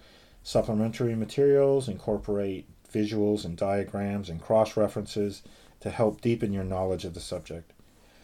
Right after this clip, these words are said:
So, note-taking is a skill that requires practice and consistency, but by applying effective note-taking strategies, you can enhance your learning experience and improve your retention.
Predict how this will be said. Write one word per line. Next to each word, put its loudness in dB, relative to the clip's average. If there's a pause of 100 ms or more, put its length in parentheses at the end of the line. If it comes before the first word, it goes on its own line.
(220)
So, 6 (540)
note-taking 4
is 0
a 2
skill 6
that 4
requires 2
practice 2
and -8
consistency, -2
but -2
by 2
applying 2
effective 2
note-taking -2
strategies, -4 (320)
you -2
can -2
enhance -2
your 2
learning 2
experience -8
and -6
improve 0
your 2
retention. -4